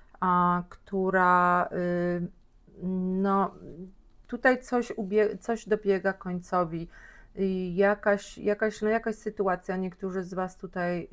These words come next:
byli, który po prostu, no, ktoś wam tutaj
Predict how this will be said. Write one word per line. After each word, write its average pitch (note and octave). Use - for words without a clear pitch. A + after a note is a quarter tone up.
byli, F3
który F3+
po F3+
prostu, F3+
no, F3+
ktoś F#3
wam F3+
tutaj F3+